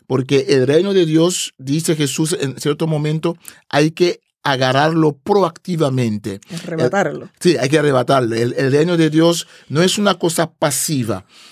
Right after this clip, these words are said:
Speaker 1: Eso es algo que podemos aprender de la enseñanza de Jesús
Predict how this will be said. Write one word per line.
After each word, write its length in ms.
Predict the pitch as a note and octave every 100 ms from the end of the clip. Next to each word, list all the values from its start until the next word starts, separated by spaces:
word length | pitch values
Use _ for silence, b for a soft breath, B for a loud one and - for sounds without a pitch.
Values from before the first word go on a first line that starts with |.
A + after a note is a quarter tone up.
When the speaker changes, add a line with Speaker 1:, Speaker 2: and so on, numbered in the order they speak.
| B
Speaker 1:
Eso 260 | - G3+ A#3+
es 100 | G3
algo 200 | F#3 E3+
que 100 | D#3+
podemos 400 | C#3 C#3+ D#3 D3+
aprender 540 | C3+ C3 B2 C#3 D3
de 60 | D3+
la 60 | C3
enseñanza 500 | A#2+ A#2+ B2 C3+ D#3
de 100 | D3+
Jesús 440 | D3+ - D#3+ D#3+